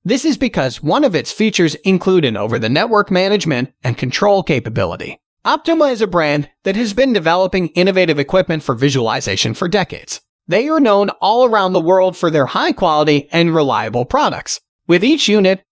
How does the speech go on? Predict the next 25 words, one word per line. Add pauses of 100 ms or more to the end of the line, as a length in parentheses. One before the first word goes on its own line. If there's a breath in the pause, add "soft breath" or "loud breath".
(140)
launched, (120)
a
lot
of
research (120)
and
testing
has
been
undertaken, (200)
and
this
ensures
that
customers
are
never
left
disappointed. (300)
Our
team
believes
in
this
brand,